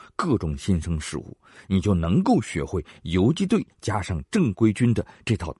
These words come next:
独特的打法。从演化算法入手，你能够修炼出一套见招拆招的打法。如果海里面的水多，那我们就当鱼待在水里好了。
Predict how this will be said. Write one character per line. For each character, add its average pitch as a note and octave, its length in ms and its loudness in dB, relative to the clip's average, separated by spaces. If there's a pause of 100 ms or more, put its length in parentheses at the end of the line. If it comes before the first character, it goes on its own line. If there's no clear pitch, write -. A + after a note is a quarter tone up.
(120)
独 G2+ 240 0
特 - 160 2
的 D#2 100 -4
打 - 220 -12
法。 - 160 -14 (840)
从 G2 360 0 (100)
演 F#2+ 340 2
化 A2+ 380 2
算 F#2+ 260 4
法 - 160 -8
入 D#2+ 200 -2
手， - 180 -10 (420)
你 G2 160 2
能 D#2+ 160 0
够 E2 140 0
修 G3+ 320 2
炼 A#2+ 240 2
出 - 200 -10
一 E2+ 100 -4
套 - 200 -8 (200)
见 G#2 340 6
招 E2 260 -8 (120)
拆 F2 200 -4
招 - 160 -6
的 C#2+ 120 -8
打 C2+ 180 -14
法。 - 180 -14 (560)
如 G2+ 220 2
果 F2+ 240 2 (140)
海 - 300 0
里 D3 180 6
面 D#2+ 160 0
的 D2 100 -2
水 B1 220 -8
多， E2 200 -8 (300)
那 A#2+ 180 6
我 F#2+ 80 6
们 C#2 140 -2
就 E2+ 100 2
当 G#2+ 300 4 (100)
鱼 F#2+ 200 0 (180)
待 A#2+ 140 2
在 G2 100 4
水 E2 240 -2
里 D3 180 4
好 F#2 220 0
了。 F2+ 180 0